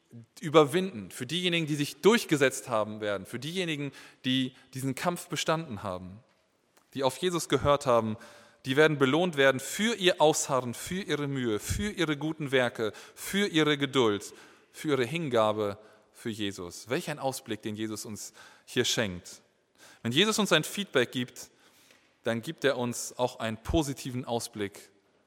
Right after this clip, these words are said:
auf die Zukunft. Das können wir aus diesem Sendschreiben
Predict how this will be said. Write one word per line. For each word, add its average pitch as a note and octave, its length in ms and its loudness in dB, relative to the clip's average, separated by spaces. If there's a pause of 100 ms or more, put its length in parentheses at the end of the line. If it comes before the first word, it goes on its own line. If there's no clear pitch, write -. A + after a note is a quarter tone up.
(140)
auf G#2 160 -14
die G#2+ 100 -10
Zukunft. F2+ 560 -10 (760)
Das - 160 -6
können C3+ 140 4
wir B2 80 6
aus A#2 80 -2
diesem A#2+ 200 0
Sendschreiben A#2+ 600 4